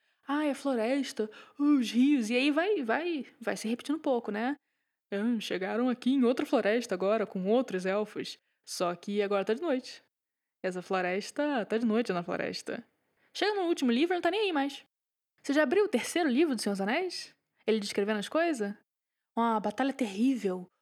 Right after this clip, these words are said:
O exército oposto veio montado em uma criatura fantástica, que é tipo um elefante, só que maior. Desistiu.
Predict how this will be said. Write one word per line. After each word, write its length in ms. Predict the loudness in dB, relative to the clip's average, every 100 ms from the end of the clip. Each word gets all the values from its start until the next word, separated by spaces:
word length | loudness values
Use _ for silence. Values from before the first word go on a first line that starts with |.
| -6
O 80 | -4
exército 420 | 0 0 0 -4
oposto 520 | -2 2 4 2 -2
veio 200 | -2 2
montado 580 | 2 0 0 0 0 0
em 40 |
uma 180 | -4 -6
criatura 460 | -2 -2 0 0 0
fantástica, 880 | 0 -2 0 -2 -4 -6 -6 -8 -10 _ _ -6
que 160 | 0 2
é 340 | 2 0 -2
tipo 340 | -4 -6 -2 0
um 140 | 2
elefante, 680 | 2 2 2 2 0 -2 -4
só 160 | -6
que 120 | -2 0
maior. 500 | 2 4 2 -2 -14 _ _ _ _ _ -10
Desistiu. 560 | -4 -4 0 2 2